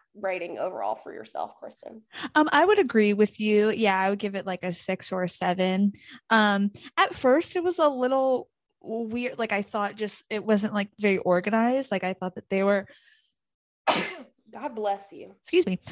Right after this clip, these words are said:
Speaker 2: I thought that they were a little just, like, o-, all over the place a little bit, but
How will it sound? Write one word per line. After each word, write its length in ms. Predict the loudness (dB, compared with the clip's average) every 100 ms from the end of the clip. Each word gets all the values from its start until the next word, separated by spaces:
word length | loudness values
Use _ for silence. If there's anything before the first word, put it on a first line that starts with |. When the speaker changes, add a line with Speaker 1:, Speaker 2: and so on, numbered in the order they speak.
| 0
Speaker 2:
I 40 | 4
thought 140 | 4
that 80 | 6
they 120 | 6
were 80 | 8
a 40 |
little 220 | 6 6 4
just, 180 | 2 0
like, 180 | -2 -4 0
o-, 200 | 2 4
all 160 | 4 6
over 180 | 4 0
the 80 | -4
place 240 | -6 -6
a 40 | -6
little 240 | -4 -2
bit, 240 | 0 0 2
but 240 | 2 4